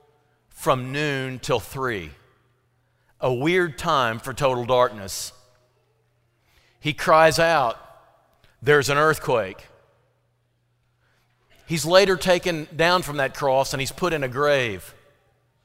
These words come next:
And he's there for parts of three days.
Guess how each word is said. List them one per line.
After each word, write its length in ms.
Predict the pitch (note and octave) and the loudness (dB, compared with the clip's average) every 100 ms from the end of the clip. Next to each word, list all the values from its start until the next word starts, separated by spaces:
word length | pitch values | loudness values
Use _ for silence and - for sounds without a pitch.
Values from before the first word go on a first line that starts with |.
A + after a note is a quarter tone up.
| _ - | _ -8
And 160 | C#3 | -4
he's 180 | D3 A2+ | -2 0
there 300 | D#3 D#3 D#3 | 2 4 2
for 480 | - B2 A2+ G#2+ - _ _ _ _ _ A2+ G#2+ _ | 0 -4 -2 -6 -10 _ _ _ _ _ -20 -20 _
parts 400 | - - D3 - | -4 2 2 2
of 80 | C3 | -8
three 240 | - C#3+ A#2+ | -4 -4 0
days. 580 | A2+ G#2+ F#2 D#2 - | 0 0 -4 -10 -14